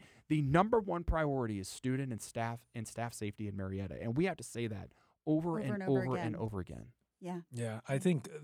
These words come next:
Speaker 3: one thing I'll add is relationships. At the end of the day, the relationship that the teacher has with the kids, that the administrator has with the teachers and the kids, right, and the, even the, the resource officers, um, if they've got that relationship with the kids where they're gonna speak,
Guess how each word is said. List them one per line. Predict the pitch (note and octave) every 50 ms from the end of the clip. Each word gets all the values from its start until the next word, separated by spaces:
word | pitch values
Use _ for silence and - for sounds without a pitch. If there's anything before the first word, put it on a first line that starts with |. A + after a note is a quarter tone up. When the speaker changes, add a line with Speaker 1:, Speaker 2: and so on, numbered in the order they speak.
| C#3+ - -
Speaker 3:
one | C#3 C3 C#3+ D3 C#3+
thing | B2+ C#3+ C3+ B2
I'll | A2+ G#2+ A#2+ B2+
add | B2 A#2+ B2 A#2 A#2 A2+
is | C3 B2+ A#2 A#2 A2 G#2+
relationships. | G#2+ G#2+ A2+ G#2+ G#2+ A2+ A2+ G#2+ - C3 A2+ - - B2 A#2+ - - - - - -
At | C3 -
the | - C3 B2+
end | C#3 C#3+
of | D3 C3
the | B2+ A#2
day, | G#2+ A#2 A2 G#2+ A2 A#2 A#2+ A#2 - - - _ _ _
the | C3+
relationship | A#2 A2+ A2 A#2 B2+ B2+ - C#3+ B2+ - - B2+ A#2+ -
that | A#2 G2
the | -
teacher | G#2+ - - A#2+ A#2 B2+ A#2
has | G2+ A2 A2 G#2+ G2+
with | G#2+
the | - A2
kids, | - - A#2 A2 G#2 G2+ G#2
that | G2+ G#2 G2 -
the | A#2+
administrator | A2 G#2+ A2 A2 G#2+ G#2+ - - C3+ A2+ G#2+ G#2 G2
has | G#2+ G#2+ G#2 G2+ G2+
with | G#2+ G#2+
the | -
teachers | G#2 - - A2+ G2+ - A2+ G2+ G2+ G2+ G#2
and | G#2 G2+ G2+
the | G2
kids, | - - A#2+ A2 G#2 G#2 G#2 G2+ G#2 - -
right, | B2 A2 G#2 G#2 G#2+ B2+
and | C3 B2 A2 G#2+ A2 G#2+ G#2
the, | G#2+ A#2+
even | B2+ A#2+ A#2+ A#2+ A#2+ A2+
the, | A2 A2 G#2+
the | A2+ A2 A2+
resource | G#2 G#2+ C3 B2+ G#2 - A#2 G#2 - -
officers, | A2 G2+ G2+ - A2 G#2 - A2+ A2+ B2 - _ _ _ _ _ _ _ _
um, | - A2+ G#2+ G#2+ A2 G#2+
if | G#2 -
they've | B2 A2 G#2
got | C3 A#2 A2
that | - A2+ A2 A2+
relationship | G#2+ G2+ G#2 A2 A2 - - A#2 G#2+ - A#2+ G2+
with | A#2+ A2+
the | - A#2
kids | F#2+ - - A#2 G#2+ G#2 G2+ A2+
where | A#2 A2 G#2
they're | G#2 G#2 G#2
gonna | G#2 G#2 G2+ F#2+
speak, | - - - A#2+ A#2 A2+ A#2 -